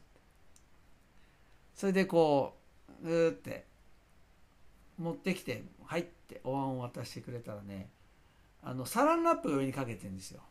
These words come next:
サランラップ。ね。うん、あったかいままにしたかったのかなと思ったけど、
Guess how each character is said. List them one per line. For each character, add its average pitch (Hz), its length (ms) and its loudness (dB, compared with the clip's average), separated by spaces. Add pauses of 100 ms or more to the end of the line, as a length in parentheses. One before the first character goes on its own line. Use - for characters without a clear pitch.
(140)
サ 120 160 -8
ラ 117 100 -4
ン 113 60 -4
ラ 110 80 -6
ッ - 20 -12
プ。 - 220 -20 (1300)
ね。 170 220 -4 (640)
う 143 60 -8
ん、 123 160 -4
あ 160 60 4
っ 165 60 -4
た 240 140 6
か 254 180 6
い 233 60 6
ま 175 120 4
ま 165 340 4 (540)
に 139 120 -6
し - 80 -14
た 175 100 -4
か 165 100 -4
っ 139 60 -10
た 120 120 -8
の 113 60 -8
か 120 140 -12
な 113 180 -10
と 120 120 -16
思 107 80 -14
っ - 40 -16
た - 120 -16
け 123 100 -14
ど、 123 240 -10